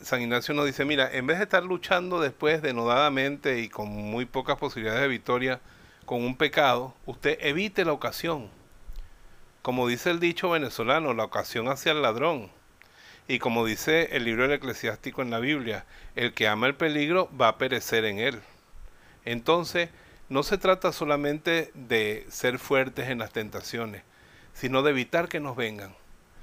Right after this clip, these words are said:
No ponernos en un ambiente que no nos convenga. Uno debe cuidar su alma, como un armiño, que cuida la blancura de su piel. Antes que, es preferible para él morir antes que mancharse.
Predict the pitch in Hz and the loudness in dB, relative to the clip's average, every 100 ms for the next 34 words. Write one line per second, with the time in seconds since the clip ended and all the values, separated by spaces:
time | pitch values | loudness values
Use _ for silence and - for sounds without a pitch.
0 | - - 131 131 151 160 160 156 135 131 | -20 -10 -6 0 2 2 2 0 0 0
1 | 139 131 131 139 135 143 127 120 117 120 | 0 0 0 -2 -2 -6 -6 -4 -4 -2
2 | 120 - 110 110 107 98 - - - - | -4 -6 -6 -4 -6 -10 -16 -18 -20 -20
3 | - - - - 127 127 139 147 - 123 | -20 -20 -20 -12 -2 2 4 2 0 0
4 | 117 113 - 135 120 117 107 95 - - | 2 2 -2 -2 0 0 -4 -14 -18 -16
5 | - 110 117 123 123 123 107 92 - - | -10 -6 -4 -2 -2 -4 -6 -12 -20 -20
6 | - - - - 110 117 127 135 117 107 | -20 -20 -16 -14 -4 2 4 4 2 -2
7 | 120 120 135 - 120 - 127 123 107 - | -2 0 0 -2 -8 -4 -2 -2 -8 -20
8 | - - - - - - _ - - 117 | -20 -20 -20 -20 -20 -20 _ -6 -2 -2
9 | 120 107 - 131 - 131 143 127 131 120 | -2 -8 -8 -6 -4 -2 0 0 0 0
10 | 120 117 123 117 110 156 185 - - - | 2 2 2 0 0 -2 -6 -12 -20 -20
11 | - - 120 107 117 - 104 98 - 113 | -20 -6 -6 -6 -8 -8 -8 -8 -4 -4
12 | 101 - | -4 -10